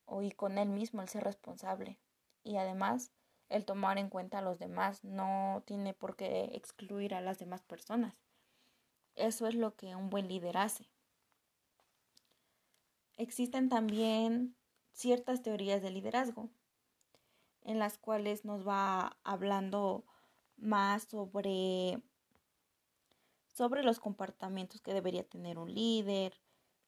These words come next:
como por ejemplo también existen algunas características, que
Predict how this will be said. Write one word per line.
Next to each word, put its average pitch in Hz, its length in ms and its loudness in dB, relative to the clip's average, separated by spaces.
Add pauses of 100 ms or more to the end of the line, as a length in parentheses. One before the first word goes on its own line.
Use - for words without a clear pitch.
(120)
como 180 680 0
por 180 140 -2
ejemplo 190 400 -2
también 190 640 -4 (120)
existen 208 480 -4
algunas 180 340 -4
características, 226 840 -6 (840)
que 196 460 -4